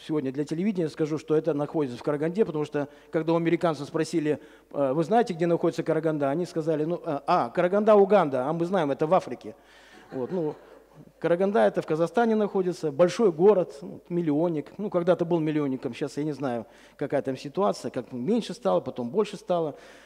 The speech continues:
А, церковь, которую мы основали с Ната-, с Натальей впервые, то есть они могут себе это позволить сейчас, они решили нас пригласить, а, и дорогу пла-, про-, проплачивают, они берут на себя туда и обратно, а, чтобы мы приехали в Казахстан,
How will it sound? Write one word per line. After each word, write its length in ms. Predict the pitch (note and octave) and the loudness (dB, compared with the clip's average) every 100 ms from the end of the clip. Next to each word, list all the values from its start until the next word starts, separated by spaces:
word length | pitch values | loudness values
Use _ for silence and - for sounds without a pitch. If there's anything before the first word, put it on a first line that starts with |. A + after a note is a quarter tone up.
| - - - | -20 -14 -4
А, 140 | C#3+ | -2
церковь, 380 | - B3 A#3 F#3+ | 4 4 6 0
которую 320 | G3+ G3+ F3+ | 2 2 4
мы 80 | F3+ | 2
основали 420 | F3 F3+ F3+ D#3 | 2 4 4 4
с 100 | C#3 | 2
Ната-, 380 | D3+ G#3+ A#3 - | -2 2 0 0
с 80 | - | -4
Натальей 460 | D#3+ G#3+ A3+ A3 G#3 - | 0 2 4 2 -2 -14
впервые, 720 | - - A3 A3+ G#3+ D#3 B2 A2 | -16 0 2 4 6 4 4 -2
то 100 | C3+ | -6
есть 120 | A#2+ | -2
они 160 | D#3 E3+ | 0 0
могут 460 | D#3 D3+ F3+ D#3 | -2 0 0 0
себе 180 | D#3 C#3+ | -2 -2
это 160 | D3 C#3 | 0 0
позволить 460 | D#3 D#3+ A#3 A3+ | -2 0 0 -2
сейчас, 440 | - F3+ G3 F#3+ - - - - | -4 -4 -2 -2 -8 -20 -16 -4
они 340 | F3+ G#3+ G#3 - - | 0 2 0 -4 -4
решили 380 | F3 F3+ F#3+ F#3+ | -2 0 0 2
нас 180 | F3 | 0
пригласить, 720 | - E3+ F3 F3 B3 B3+ - - | 0 0 2 2 0 -2 -4 -10
а, 200 | C#3 C3+ | -4 -4
и 260 | C#3 G#3+ F#3+ D3+ | -2 -4 -4 -2
дорогу 360 | D#3+ F#3+ F#3 | 2 4 4
пла-, 280 | E3 D#3 D#3 | 2 2 0
про-, 160 | C3+ E3 | 0 -2
проплачивают, 840 | E3 - F3 F3 F#3+ D#3 C#3+ C#3 C#3+ | -2 -4 -2 4 4 4 2 -4 -2
они 180 | D3+ | -4
берут 280 | C#3 D3 C#3 | -4 -4 -4
на 60 | C#3 | -6
себя 340 | E3 G3 A#3+ | -4 0 0
туда 300 | A#3 E3 F3+ | 0 0 0
и 120 | E3 | 2
обратно, 520 | E3+ E3 G3+ G3+ F#3+ - - - - | 0 2 0 0 -6 -8 -16 -20 -6
а, 140 | C#3+ | -4
чтобы 240 | C#3 F3+ F#3+ | -4 0 4
мы 120 | G#3+ | 4
приехали 580 | G#3 F#3+ E3+ D#3 C#3+ C#3 | 4 4 4 2 0 0
в 60 | - | 0
Казахстан, 640 | D#3 D#3+ - A#3+ A3+ | -2 0 0 0 0